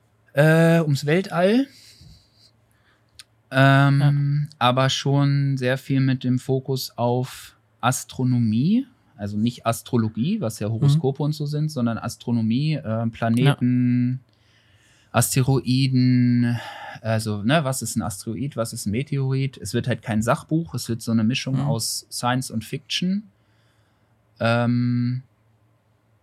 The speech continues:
Speaker 1: weil ich hab schon mal ein Buch gemacht in meinem Bachelorprojekt, da ging's auch ums Weltall, aber da ging's
Speaker 2: Mhm.
Speaker 1: mehr um, um abstrakte Sachen wie gekrümmten Raum und Wurmlöcher und schwarze Löcher und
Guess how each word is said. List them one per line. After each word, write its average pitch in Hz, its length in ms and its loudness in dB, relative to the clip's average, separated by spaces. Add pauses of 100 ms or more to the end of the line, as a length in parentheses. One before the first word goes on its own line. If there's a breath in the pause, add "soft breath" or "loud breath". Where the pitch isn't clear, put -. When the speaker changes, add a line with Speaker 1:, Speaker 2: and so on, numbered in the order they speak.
(720)
Speaker 1:
weil 110 120 2
ich 117 120 -4
hab 139 100 0
schon 147 160 -2
mal 139 160 2
ein 131 80 0
Buch 139 220 -6
gemacht 135 480 -2
in 117 240 -4
meinem 113 200 0
Bachelorprojekt, 127 640 -4
da 120 60 -2
ging's 117 220 -4
auch 131 140 -2
ums 139 200 -6
Weltall, 131 460 0
aber 120 120 4
da 117 80 2
ging's 127 260 -2
Speaker 2:
Mhm. - 60 0
Speaker 1:
mehr 117 160 0
um, 110 260 0
um 117 220 -2
abstrakte - 540 -6
Sachen 117 340 -2
wie 110 80 -6
gekrümmten 123 480 -6
Raum 120 380 0
und 113 160 -4
Wurmlöcher 123 760 -2
und 113 240 -6
schwarze 120 300 -6
Löcher 120 420 -4
und 113 180 -4